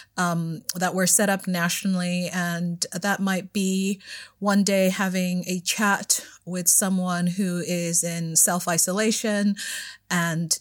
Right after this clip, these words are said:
just needs a little bit of encouragement. So I really enjoy that because I actually get to know a lot of people. And what has happened is a lot of them ask me, "Well, what do you do?" And I tell them a little bit about me. And then I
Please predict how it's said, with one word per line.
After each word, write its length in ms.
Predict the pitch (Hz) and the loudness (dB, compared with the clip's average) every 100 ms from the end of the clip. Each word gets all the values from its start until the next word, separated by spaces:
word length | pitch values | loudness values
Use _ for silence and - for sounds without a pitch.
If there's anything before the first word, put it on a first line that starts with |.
| - | -2
just 400 | 381 - - - | 2 2 2 -2
needs 440 | 190 196 190 - | 0 2 2 2
a 40 | |
little 220 | 185 185 180 | 2 0 0
bit 140 | 175 | 0
of 100 | 170 | 0
encouragement. 920 | 160 170 262 233 233 - 220 208 202 | -2 -2 2 2 2 2 0 2 4
So 340 | - - 175 175 | 4 4 2 0
I 100 | 208 | -2
really 380 | 208 233 240 220 | 0 0 2 2
enjoy 300 | 190 220 214 | 0 0 0
that 160 | 170 | -2
because 240 | 170 - 190 | -4 -2 0
I 80 | |
actually 300 | 196 208 - | 0 -2 -4
get 240 | 185 180 - | -4 -4 -2
to 120 | 202 | 0
know 300 | 185 190 185 - - - _ - | 0 0 0 -6 -18 -18 _ -2
a 60 | |
lot 160 | 196 196 | 2 4
of 100 | 196 | 2
people. 480 | - 339 196 151 185 - - - - - | 0 -2 0 -2 -4 -10 -10 -10 -8 0
And 380 | 208 202 202 - _ _ _ | 4 4 4 0 _ _ _
what 260 | 214 262 302 | 2 4 4
has 160 | 349 | 2
happened 440 | 294 302 330 233 156 | 4 2 4 0 2
is 200 | 196 190 | 0 2
a 80 | 196 | 4
lot 180 | 202 | 2
of 60 | 233 | 2
them 120 | 226 | 2
ask 280 | 190 185 - | 4 4 4
me, 100 | 196 | 2
"Well, 140 | 202 | 0
what 140 | 208 220 | 0 0
do 100 | 233 | 0
you 80 | 220 | 0
do?" 320 | 302 320 277 | 0 2 2
And 160 | 214 | 2
I 80 | 185 | 0
tell 260 | 180 - 180 | 0 0 0
them 160 | 180 | 0
a 80 | 165 | -2
little 240 | 165 180 175 | -2 -2 0
bit 140 | 170 | -2
about 320 | 165 160 - | -2 -4 -2
me. 320 | 240 302 320 - - - - - - | -4 -4 -6 -12 -14 -12 -10 -12 -10
And 80 | 320 | -4
then 80 | 415 | 0
I 120 | 403 | 2